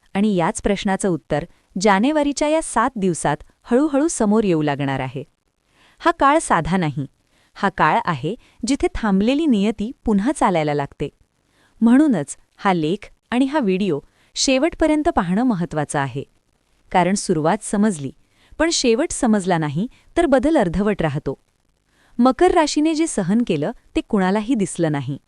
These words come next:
मकर राशीचे लोक नेहमीच शांत राहिले, दुःख बोलून दाखवलं नाही, अपमान गिळून पुढे चालत राहिले.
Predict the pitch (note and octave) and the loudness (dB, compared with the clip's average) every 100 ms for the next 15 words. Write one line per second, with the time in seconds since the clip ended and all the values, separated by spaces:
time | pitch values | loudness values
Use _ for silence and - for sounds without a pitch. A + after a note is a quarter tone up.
0 | _ _ _ _ _ - F3 F#3+ F#3+ F#3 | _ _ _ _ _ -2 0 2 0 0
1 | - G#3 A#3 F3+ G#3 B3 G3+ A3 D4+ - | -2 -2 0 0 0 -2 0 0 -2 -2
2 | G#3 E3 E3 A3+ D3+ C#3 C#3 _ _ _ | -4 -2 0 0 0 -4 -8 _ _ _
3 | _ _ A3+ D4+ - - B3 A3+ A#3 E4+ | _ _ 0 0 2 2 4 6 4 2
4 | A#3+ - E3+ D3+ C#3+ C3 - _ _ _ | 0 0 -2 0 -2 -6 -10 _ _ _
5 | _ _ F3+ F3+ F#3 G#3 A#3 E3 E3 A3+ | _ _ -2 2 2 2 2 2 2 0
6 | E4+ A3+ G3 C#4 - D#3+ D3+ C#3+ B2+ C#3 | 0 0 0 0 0 0 -2 -4 -6 -10